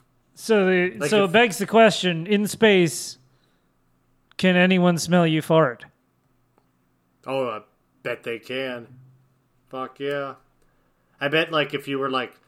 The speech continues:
Speaker 2: taking a piss or a shit and some got out, and it was, it was like, "Well, now there's shit floating around. Can't fucking
Speaker 1: <laughs>
Speaker 2: do a lot about that." Or, like, I wonder, like, I, you know, th-, my, my big wonder came, you know, reading about all this,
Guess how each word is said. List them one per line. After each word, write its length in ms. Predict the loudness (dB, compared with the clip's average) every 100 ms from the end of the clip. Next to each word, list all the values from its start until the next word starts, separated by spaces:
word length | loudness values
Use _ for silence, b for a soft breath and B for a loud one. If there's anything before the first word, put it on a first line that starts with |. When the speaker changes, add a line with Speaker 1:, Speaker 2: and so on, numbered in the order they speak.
| _ _ _
Speaker 2:
taking 320 | -6 -6 -6
a 40 | -10
piss 320 | -8 -8 -6
or 120 | -10
a 20 |
shit 360 | -10 -6 -6 -8
and 100 | -10
some 220 | -10 -8
got 260 | -8 -6 -6
out, 320 | -8 -10 -10
and 20 |
it 60 | -16
was, 140 | -12
it 20 | -12
was 80 |
like, 180 | -10 -2
"Well, 260 | 2 2 4
now 160 | 4 4
there's 160 | 2
shit 240 | 2 2 2
floating 380 | 0 0 0 2
around. 380 | 4 4 2
Can't 300 | 0 -2 -2
fucking 460 | -2 -4 -2 -6 -8 -12
Speaker 1:
<laughs> 60 |
Speaker 2:
do 180 | -6 -4
a 20 |
lot 220 | 0 0 0
about 300 | -2 -4 -6
that." 340 | -6 -6 -10 _ -20 -20 _ _ b b b b b b b b b b b b b b
Or, 60 | -4
like, 240 | -2 -2
I 140 | -2 -2
wonder, 360 | 2 2 2
like, 280 | 0 -2 -4 -6
I, 180 | -6 -6
you 200 | -12 -2 4
know, 200 | 4 4
th-, 160 | -8 -2
my, 220 | 2 4
my 180 | 4 2
big 280 | 4 2 2
wonder 560 | -2 -2 -6 -12 -14 _ -12
came, 380 | -10 -10 -16 _ _ _ -16
you 80 | -12
know, 100 | -10
reading 280 | -6 -6
about 260 | -6 -10 -12
all 160 | -14 -16
this, 240 | -18